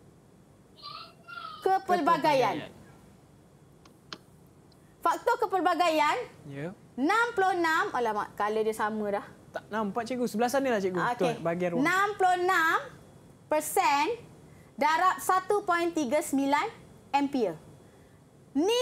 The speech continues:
Speaker 1: memang formula dia dah. Enam puluh enam persen darab dengan dia punya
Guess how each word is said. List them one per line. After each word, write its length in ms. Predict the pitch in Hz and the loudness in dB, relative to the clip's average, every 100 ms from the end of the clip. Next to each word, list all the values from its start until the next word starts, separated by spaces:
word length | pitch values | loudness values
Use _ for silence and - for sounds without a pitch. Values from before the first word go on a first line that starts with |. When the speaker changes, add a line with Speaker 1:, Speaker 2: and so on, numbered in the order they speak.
| 466 | 4
Speaker 1:
memang 320 | 392 392 403 | 4 4 2
formula 400 | 403 359 381 359 | 2 2 2 2
dia 160 | 349 320 | 4 2
dah. 120 | 285 | 4
Enam 260 | 285 349 359 | 4 2 2
puluh 180 | 359 359 | 0 2
enam 300 | 339 349 339 | 2 2 0
persen 480 | 359 359 403 480 302 | -4 0 0 0 2
darab 380 | 311 330 381 | 2 2 0
dengan 360 | 269 311 320 415 571 - - - - - | 0 0 2 0 -4 -12 -20 -20 -20 -8
dia 260 | 208 320 320 | 0 0 0
punya 260 | 320 320 | 0 0